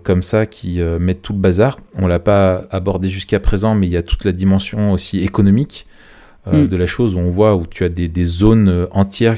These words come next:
Speaker 1: où l'économie, c'est pas qu'elle diminue, c'est qu'elle s'arrête net du jour au lendemain. Donc ça
Speaker 2: Ouais,
Speaker 1: fait
Speaker 2: c'est
Speaker 1: des
Speaker 2: un truc
Speaker 1: chocs,
Speaker 2: de ouf.
Speaker 1: euh, euh, des chocs boursiers, et on voit que tout le monde commence un petit peu à, à, à s'affoler, et ça crée de l'incertitude, et on sait que les marchés boursiers, hein, ne, <laughs> ne détestent rien de plus que l'incertitude.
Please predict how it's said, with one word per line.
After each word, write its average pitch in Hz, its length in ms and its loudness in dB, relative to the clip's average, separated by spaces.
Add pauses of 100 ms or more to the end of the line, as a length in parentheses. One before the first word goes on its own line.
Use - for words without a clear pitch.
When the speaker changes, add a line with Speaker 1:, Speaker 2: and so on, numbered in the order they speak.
Speaker 1:
où 95 120 -2
l'économie, 110 800 2
c'est - 200 -10
pas 110 180 0
qu'elle 85 260 -4
diminue, 101 380 4
c'est - 160 -12
qu'elle 82 180 -4
s'arrête 113 640 -2
net 101 440 0
du 95 140 -6
jour 98 200 -2
au 98 40 0
lendemain. 98 300 -2 (480)
Donc 92 140 -2
ça 127 100 -2
Speaker 2:
Ouais, 123 80 4
Speaker 1:
fait 98 60 2
Speaker 2:
c'est 90 100 0
Speaker 1:
des 110 60 0
Speaker 2:
un - 20 -2
truc 123 180 4
Speaker 1:
chocs, 123 80 6
Speaker 2:
de 113 60 4
ouf. - 0 -
Speaker 1:
euh, 85 360 0 (500)
euh, 82 180 -2
des 80 160 -4
chocs 95 240 0
boursiers, 98 600 0 (760)
et 98 100 2
on 90 80 2
voit 98 140 2
que - 140 -2
tout - 120 -4
le 104 60 2
monde 104 120 2
commence 98 300 -2
un 92 60 2
petit 95 160 -6
peu 101 180 -2
à, 82 300 -2 (500)
à, 82 480 -6
à 95 60 0
s'affoler, 107 680 0
et 90 100 0
ça - 180 -6
crée - 240 -6
de 104 80 -2
l'incertitude, 95 680 -2
et - 20 -2
on 85 120 0
sait 104 180 -4
que 95 120 -8
les 87 120 -2
marchés 90 320 -6
boursiers, 92 360 -4
hein, 98 120 -2
ne, 90 140 -2
<laughs> 85 280 -8
ne 95 200 -6
détestent 95 560 -6
rien 104 160 -2
de 107 40 -2
plus - 220 -6
que - 120 -8
l'incertitude. 95 680 -6